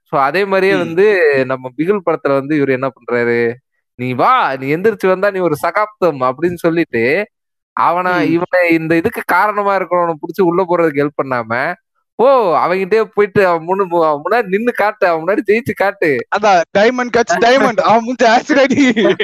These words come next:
Speaker 1: ஆ, இப்படி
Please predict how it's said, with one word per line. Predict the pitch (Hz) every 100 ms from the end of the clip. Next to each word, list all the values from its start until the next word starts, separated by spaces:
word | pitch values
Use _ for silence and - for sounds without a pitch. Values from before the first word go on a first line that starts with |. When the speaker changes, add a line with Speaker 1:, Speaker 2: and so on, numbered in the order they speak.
| 240 - - - - _ - 175 175 - 233 330 311 196 - 151
Speaker 1:
ஆ, | 156 180 208 226 - 233 214 -
இப்படி | 185 240 233